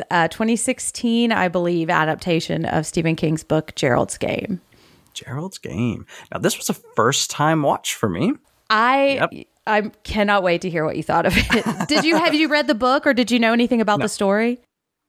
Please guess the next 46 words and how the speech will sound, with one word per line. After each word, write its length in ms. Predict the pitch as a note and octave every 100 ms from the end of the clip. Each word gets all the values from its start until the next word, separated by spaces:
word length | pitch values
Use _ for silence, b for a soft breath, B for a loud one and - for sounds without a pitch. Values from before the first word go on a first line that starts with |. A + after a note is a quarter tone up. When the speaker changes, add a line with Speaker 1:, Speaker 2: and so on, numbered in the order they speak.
| -
Speaker 2:
I'm 160 | C3+ E3+
not 140 | F#3
much 200 | F3+ E3+
of 80 | D#3+
a 60 | D3+
reader. 500 | A#2 A2 A2+ F#2+ -
Speaker 1:
<gasps> 420 | - C#4 C4+ B3+
So 120 | -
you 180 | C4 D4
went 240 | E4+ F4+
in 240 | D#4 D4 C#4
Speaker 2:
I, 80 | A#2
Speaker 1:
just 220 | A#3+ -
Speaker 2:
I'm 180 | A2+ A#2+
a 60 |
little 200 | B2+ B2+
slow 340 | B2 - B2+ B2
on 80 | A2
the 80 | G2
reading, 260 | G#2 A#2+
but 80 | A2
yeah, 160 | A#2+ G2
I 80 |
went 200 | A2+ B2
in 140 | A#2+ A2+
just 260 | G2+ G2+ -
kinda 400 | G#2+ G#2 G2 F#2 G#2+
like, 320 | F#2+ F#2 - _ _ _ _ -
"I've 200 | G2+ A2
heard 180 | - A2+
about 220 | A#2+ C#3+
it. 160 | D#3+ - _ _ -
I 100 | F2+
know 200 | E2+ F#2+
the 80 | G#2+
hype 220 | C3+ C3
about 220 | C3+ C#3+ C3+
this 160 | D3+
thing." 420 | - D3+ D3+ D3+ - _ _ _ -
And 100 | F2
I 60 |
knew 100 | G2
you 400 | A2 A2+ A2+ A#2+ B2
were 140 | A#2+
really 340 | A2 A2+ G#2
excited. 440 | G2 - F2 -